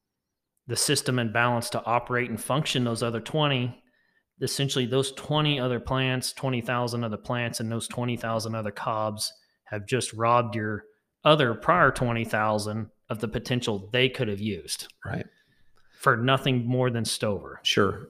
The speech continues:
Speaker 2: And we were talking in, uh, episode, I think the last episode, we were talking about, you know, s-, cost savings on the farm and where can we, you know, where, where can we really be intentional about cost savings and putting our money?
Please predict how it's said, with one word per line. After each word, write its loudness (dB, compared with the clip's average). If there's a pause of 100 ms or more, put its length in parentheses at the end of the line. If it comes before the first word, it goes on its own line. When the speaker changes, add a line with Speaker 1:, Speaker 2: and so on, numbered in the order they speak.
(100)
Speaker 2:
And 8
we 10
were 10
talking 6
in, 0
uh, 0
episode, -2 (640)
I -4
think 0
the -4
last 4
episode, 0
we 2
were 4
talking 2
about, -2 (300)
you -2
know, -4
s-, -14
cost 2
savings 0
on 0
the -6
farm 0 (540)
and 0
where 6
can -2
we, 0
you 0
know, 4
where, 6
where 6
can -2
we 2
really 4
be 0
intentional -4
about -4
cost -6
savings -2
and -10
putting -6
our -6
money? -2